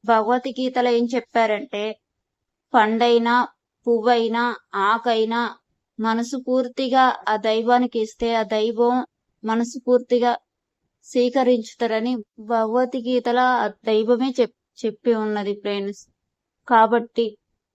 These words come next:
కాబట్టి ఏదైనా మనం మనసు పూర్తిగా భక్తితో చేస్తే ఏదైనా మనకు కలిసి వచ్చేలాగే ఉంటది ఫ్రెండ్స్.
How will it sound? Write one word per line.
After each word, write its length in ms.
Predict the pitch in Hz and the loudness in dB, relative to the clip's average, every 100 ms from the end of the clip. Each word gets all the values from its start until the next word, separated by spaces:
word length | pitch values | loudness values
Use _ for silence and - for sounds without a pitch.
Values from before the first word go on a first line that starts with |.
| - | -14
కాబట్టి 500 | 262 247 247 233 254 | -6 -2 -2 -2 -4
ఏదైనా 540 | 233 233 240 240 262 | 0 2 6 4 4
మనం 380 | 247 233 233 226 | 2 0 0 0
మనసు 360 | 226 220 240 247 240 | 0 -2 -4 -8 0
పూర్తిగా 520 | 233 233 247 220 233 | 0 2 -2 2 2
భక్తితో 680 | 202 220 214 _ 254 240 233 | 2 0 0 _ 0 2 2
చేస్తే 460 | 226 220 226 - | 2 -2 -2 -2
ఏదైనా 460 | 214 220 233 240 254 | 0 0 2 2 2
మనకు 380 | 233 214 220 262 | 0 -2 0 0
కలిసి 380 | 233 202 214 | 2 -2 -2
వచ్చేలాగే 580 | 226 - 233 226 220 220 | -6 0 2 4 4 2
ఉంటది 360 | 220 208 208 202 | -2 -4 -6 -8
ఫ్రెండ్స్. 440 | - 196 202 202 | -6 -6 -6 -8